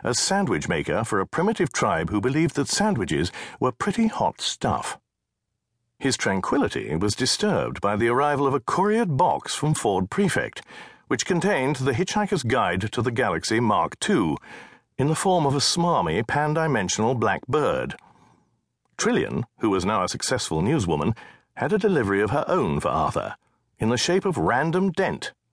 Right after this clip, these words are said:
the daughter conceived with the donated price of seat two D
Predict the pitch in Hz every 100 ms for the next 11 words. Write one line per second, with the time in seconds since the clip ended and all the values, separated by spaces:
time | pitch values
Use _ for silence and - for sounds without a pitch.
0 | _ - 113 185 196 - - 120 120 156
1 | 147 127 117 113 117 123 139 180 190 -
2 | 127 85 - 85 - 120 - - 160 180
3 | 123 113 60 80